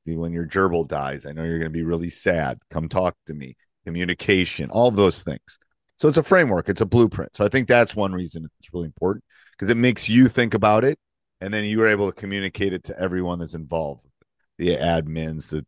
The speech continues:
the, the athletes, the, the parents, all that. Everyone can be involved. That's the first thing. Second thing is <laughs> coaches are hired to be fired.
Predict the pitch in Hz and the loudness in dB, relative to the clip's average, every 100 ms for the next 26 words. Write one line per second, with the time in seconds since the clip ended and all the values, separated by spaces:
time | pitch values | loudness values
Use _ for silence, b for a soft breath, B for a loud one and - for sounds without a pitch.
0 | _ 85 78 65 - 82 78 73 - 76 | _ -4 -2 -4 -2 0 0 -2 -6 -8
1 | 73 - - 73 73 67 76 73 71 - | -10 -12 -10 -6 -4 -6 -10 -10 -10 -10
2 | - 78 76 69 85 85 71 65 - 107 | -8 -6 -8 -8 0 0 0 -6 -4 2
3 | 104 92 87 85 78 64 55 _ _ b | 4 4 -2 -4 -6 -8 -12 _ _ b
4 | b b b - 107 - 107 92 82 69 | b b b 0 0 2 0 0 -4 -8
5 | 58 _ _ - 147 170 185 135 120 104 | -18 _ _ 0 2 4 2 2 0 0
6 | 107 98 95 90 - _ _ _ _ _ | 0 2 0 -4 -12 _ _ _ _ _
7 | - 120 90 _ _ _ _ - 139 165 | -16 -12 -14 _ _ _ _ -2 -2 0
8 | 165 127 110 101 95 _ _ - 123 127 | -2 2 4 4 0 _ _ -6 2 4
9 | 139 127 - 98 92 - 92 107 160 - | 2 -2 -8 -8 -6 -2 0 2 0 -4